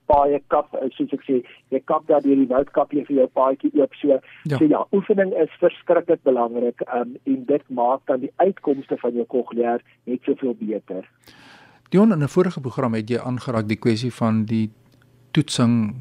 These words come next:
Speaker 2: van gehoor vir babatjies en hier het baie vrae daaroor gekom. So ek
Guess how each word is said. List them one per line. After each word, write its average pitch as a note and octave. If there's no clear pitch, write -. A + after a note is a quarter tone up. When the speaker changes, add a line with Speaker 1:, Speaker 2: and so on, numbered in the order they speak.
Speaker 2:
van G#2+
gehoor G#2
vir A2+
babatjies A2+
en A2
hier A#2
het -
baie A2+
vrae G2+
daaroor -
gekom. -
So -
ek B2